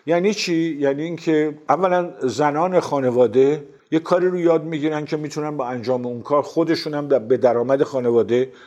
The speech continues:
کمک بکنن. دو، اینکه ما می‌تونیم نشون بدیم که آقا، محیط زیستمون در خطره. یعنی وقتی شوهر خانواده میگه که "پدر بزرگ من یه وانت ماهی می‌آورد، بابام یه زنبیل می‌آورد، الان من دو تا هم بگیرم خوشحالم، یعنی این ماهی‌ها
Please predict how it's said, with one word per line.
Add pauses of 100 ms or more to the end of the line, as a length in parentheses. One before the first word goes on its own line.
(160)
کمک
بکنن. (200)
دو،
اینکه (200)
ما
می‌تونیم
نشون
بدیم
که
آقا،
محیط
زیستمون
در
خطره. (280)
یعنی
وقتی
شوهر
خانواده
میگه
که (100)
"پدر
بزرگ
من (220)
یه
وانت
ماهی
می‌آورد، (140)
بابام
یه
زنبیل
می‌آورد،
الان
من
دو
تا
هم
بگیرم
خوشحالم،
یعنی
این
ماهی‌ها